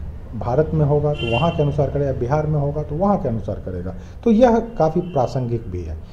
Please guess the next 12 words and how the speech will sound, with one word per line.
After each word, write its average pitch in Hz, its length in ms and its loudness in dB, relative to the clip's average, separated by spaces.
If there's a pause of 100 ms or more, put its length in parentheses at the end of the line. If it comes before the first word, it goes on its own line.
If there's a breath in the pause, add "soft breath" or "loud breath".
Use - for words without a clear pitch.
(140 loud breath)
साथ 180 260 6
ही 190 400 -2
विकास 180 400 4
के 185 440 2
जो 151 540 6 (140)
प्रमुख 175 320 4
प्रभाव 135 460 0
क्षेत्र 156 360 -4
हैं, - 220 -6 (260 loud breath)
जिसमें 123 420 -2
शारीरिक, 135 500 2
संज्ञानात्मक 135 880 0